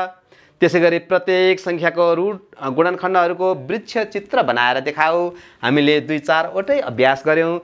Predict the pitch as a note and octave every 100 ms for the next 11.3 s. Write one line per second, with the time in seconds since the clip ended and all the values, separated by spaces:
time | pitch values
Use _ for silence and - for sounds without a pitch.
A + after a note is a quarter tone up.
0 | - _ A#2 C3+ C3+ D3 - G#3 F#3 B2+
1 | B2 A#2+ B2 - D#3 D3+ D#3+ E3 E3+ F3
2 | F#3 F3 - - F3 C#3 C#3+ E3+ G3 F#3+
3 | A3 C4 C4 _ A#3 - B3 A#3 A3 F#3
4 | E3+ G3+ B3+ C#4 - - D3+ G3+ - F#3
5 | - G3 F#3+ C#4 C#4 B3+ A#3 A#3+ B3 B3
6 | B3 B3+ B3 B3 G3+ A#3 A3 C#3+ - _
7 | _ _ D#3+ E3 C3 D3 F3 F3 F3 F3
8 | D3+ C#3+ F3 F3 E3 E3+ F3 F#3+ B3 C4+
9 | - _ _ _ _ _ _ - C#3 A3+
10 | - A3+ E3+ F#3 F#3+ F3 F#3 B3 F3+ F#3
11 | A3 B3